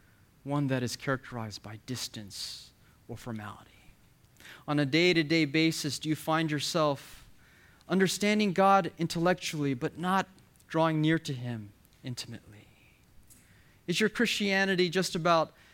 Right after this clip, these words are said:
doing Christian things? Is it just about doing the routines of the Christian life, or is it marked by a joy in your relationship with the Father, a joy that has been purchased for you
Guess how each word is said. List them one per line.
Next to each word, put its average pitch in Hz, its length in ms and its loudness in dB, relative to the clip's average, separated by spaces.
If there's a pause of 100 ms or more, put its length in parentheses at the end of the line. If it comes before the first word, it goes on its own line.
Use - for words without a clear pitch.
(240)
doing 185 280 4
Christian 170 440 2
things? 143 460 -2
Is 165 160 -2
it 165 40 -4
just 202 200 -2
about 180 300 2
doing 202 260 2
the 180 100 4
routines 185 640 0
of 156 80 -2
the 147 80 -4
Christian 170 460 -2
life, 165 380 2
or 165 100 2
is 160 100 -2
it 175 100 0
marked 185 880 0 (460)
by 143 140 0
a 139 60 0
joy 165 580 4
in 143 160 0
your 139 80 0
relationship 143 840 2
with 127 80 -10
the 123 60 -4
Father, 127 540 2
a 123 80 -2
joy 147 400 2
that 147 60 2
has 123 120 -2
been 131 120 -6
purchased - 580 -4
for 127 180 -4
you 131 460 2